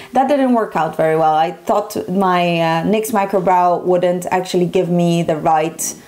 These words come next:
um, hair-like strokes, uh, on the hair that was wet with the soap or on the skin next to it. So that didn't work out, but I am liking soap brows. I stopped doing them every day because I was like,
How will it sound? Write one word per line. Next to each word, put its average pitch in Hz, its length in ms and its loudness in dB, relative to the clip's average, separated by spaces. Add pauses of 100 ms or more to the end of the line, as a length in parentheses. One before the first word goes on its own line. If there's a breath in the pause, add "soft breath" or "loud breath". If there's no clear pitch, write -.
(220 loud breath)
um, 170 380 -6
hair-like 170 520 0
strokes, - 880 -2 (300 loud breath)
uh, 208 400 2 (240)
on 196 240 2
the 190 180 4
hair 190 300 0
that 175 160 0
was 170 260 0
wet 165 260 0
with 165 160 -4
the 170 60 -4
soap - 480 -4
or 160 160 2
on 156 140 0
the 160 80 -4
skin 160 440 -4
next 131 280 -4
to - 80 -6
it. - 180 -6
So 185 340 -2 (480 loud breath)
that 330 160 2
didn't 330 260 2
work 196 220 0
out, 180 340 0 (160)
but 220 140 4
I 226 120 4
am 226 220 2
liking 208 480 0
soap 170 300 -2
brows. - 340 -4 (300 loud breath)
I 247 640 2
stopped 311 540 -2
doing 311 260 2
them 294 120 2
every 277 220 2
day 247 220 0
because 285 220 -2
I 233 60 2
was 214 160 2
like, 190 280 0